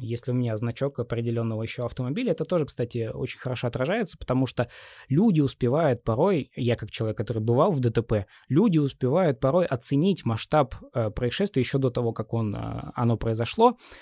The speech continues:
Они пытаются предотвратить Д Т П таким образом, чтобы въехать в, э, наименее,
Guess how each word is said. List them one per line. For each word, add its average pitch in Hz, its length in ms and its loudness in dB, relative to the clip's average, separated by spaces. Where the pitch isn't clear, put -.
Они 165 200 4
пытаются 151 560 2
предотвратить 135 720 -2
Д 120 100 2
Т 127 120 -2
П 147 160 2
таким 143 240 0
образом, 170 340 4
чтобы 139 340 2
въехать 139 480 2
в, 120 180 0
э, 147 580 -2
наименее, 135 960 4